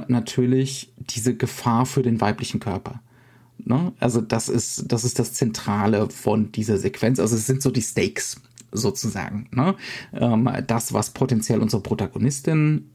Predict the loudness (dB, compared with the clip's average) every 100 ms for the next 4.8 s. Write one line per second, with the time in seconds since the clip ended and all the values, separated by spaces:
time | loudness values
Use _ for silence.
0 | -2 0 2 2 2 2 0 -2 -16 -20
1 | -20 -20 _ 0 2 4 4 2 2 2
2 | 4 2 2 -2 0 -2 -2 -14 _ -14
3 | -10 0 2 2 2 2 4 2 2 0
4 | -2 -4 -8 -2 -2 -2 -10 -10